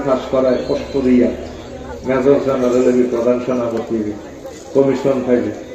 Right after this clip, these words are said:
কমিশনের র্যাঙ্ক উপরে চলে যাবি। তুই ট্রেনিং এ দিলি না, তো তুই কেমনে, তুই কেমনে চাকরি করবি? আল্লাহ তাআলা সাহেবের টার্গেট হলো, "বান্দা, এই রমজানের একটা ট্রেনিং দি, একটা মাস,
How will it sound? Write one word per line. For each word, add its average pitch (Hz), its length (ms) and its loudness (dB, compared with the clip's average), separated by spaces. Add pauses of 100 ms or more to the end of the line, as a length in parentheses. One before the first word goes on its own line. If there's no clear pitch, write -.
(1080)
কমিশনের 135 600 2
র্যাঙ্ক 135 260 4
উপরে 123 260 4 (120)
চলে 107 180 -2
যাবি। 104 120 -4 (640)
তুই 180 80 8
ট্রেনিং 240 480 6
এ - 80 6
দিলি 156 340 6
না, 107 60 -4 (680)
তো 190 60 4
তুই 208 160 4 (120)
কেমনে, 247 560 6 (1500)
তুই 180 160 4
কেমনে 233 440 6
চাকরি 202 340 2
করবি? 110 300 0 (920)
আল্লাহ 226 280 6
তাআলা 254 280 4
সাহেবের 247 300 4
টার্গেট 196 300 6
হলো, 196 200 4
"বান্দা, 151 380 2 (440)
এই 185 100 0
রমজানের 151 540 2
একটা 196 300 0
ট্রেনিং 180 400 0
দি, 180 220 4
একটা 147 280 0
মাস, 147 220 0